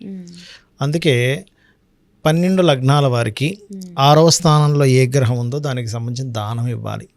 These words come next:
Speaker 1: మ్మ్.
Speaker 2: ఏ గ్రహము లేదు, కనీసం ఆరో అధిపతికి ఇవ్వాలి.
Speaker 1: మ్మ్.
Speaker 2: అంటే, ఒక మంత్రం చేసుకోవాలి,
Speaker 1: మ్మ్.
Speaker 2: ఆరో అధిపతికి దానం ఇవ్వాలి. అంటే ఎలా అంటే, ఇప్పుడు మేషం వారు ఉన్నారనుకోండి, మేష లగ్నం వాళ్ళు,
Speaker 1: మ్మ్.
Speaker 2: వాళ్ళు ఎక్కువ సూర్యుడిని ఆరాధించాలి.
Speaker 1: మ్మ్.
Speaker 2: పూర్వజన్మ కర్మలు తగ్గుతాయి దానివల్ల. "ఓం సూర్యాయ నమః"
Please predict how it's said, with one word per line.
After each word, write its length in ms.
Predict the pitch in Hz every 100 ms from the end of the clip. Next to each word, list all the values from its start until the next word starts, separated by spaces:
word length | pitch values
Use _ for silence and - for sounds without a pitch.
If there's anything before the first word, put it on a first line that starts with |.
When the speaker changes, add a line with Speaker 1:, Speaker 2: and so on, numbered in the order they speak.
| -
Speaker 1:
మ్మ్. 200 | 196 190 170 170 _ _
Speaker 2:
ఏ 160 | 185 180
గ్రహము 380 | 175 165 165 165
లేదు, 340 | 151 139 156 -
కనీసం 280 | 156 160 151
ఆరో 280 | 151 139 139
అధిపతికి 360 | 127 131 156 139
ఇవ్వాలి. 300 | 110 113 - -
Speaker 1:
మ్మ్. 120 | 202 190
Speaker 2:
అంటే, 260 | 170 180 214 - _ 151
ఒక 140 | 139
మంత్రం 420 | 131 139 135 180
చేసుకోవాలి, 760 | 170 139 - 117 110 107 117 175 -
Speaker 1:
మ్మ్. 200 | 202 190 175
Speaker 2:
ఆరో 260 | 139 139 139
అధిపతికి 240 | 127 147
దానం 280 | 156 123 117
ఇవ్వాలి. 240 | 120 117 131
అంటే 160 | 143
ఎలా 140 | 135 135
అంటే, 220 | 135 151
ఇప్పుడు 400 | 151 143 120 120 - - - _ -
మేషం 380 | 151 147 165 160
వారు 160 | 143
ఉన్నారనుకోండి, 480 | 123 120 117 107 110
మేష 280 | 113 117 127
లగ్నం 280 | 117 117 107
వాళ్ళు, 200 | 110 117
Speaker 1:
మ్మ్. 260 | 120 190
Speaker 2:
వాళ్ళు 160 | 135 135
ఎక్కువ 220 | 151 180
సూర్యుడిని 420 | - 185 190 190
ఆరాధించాలి. 600 | 135 123 113 110 - 110 - _ - -
Speaker 1:
మ్మ్. 260 | 196 175 165
Speaker 2:
పూర్వజన్మ 420 | 151 156 147 147
కర్మలు 360 | - 127 131 143
తగ్గుతాయి 400 | 117 110 113 110
దానివల్ల. 320 | 113 113 113 139
"ఓం 220 | 127 131
సూర్యాయ 520 | - 123 120 117 120
నమః" 280 | 117 110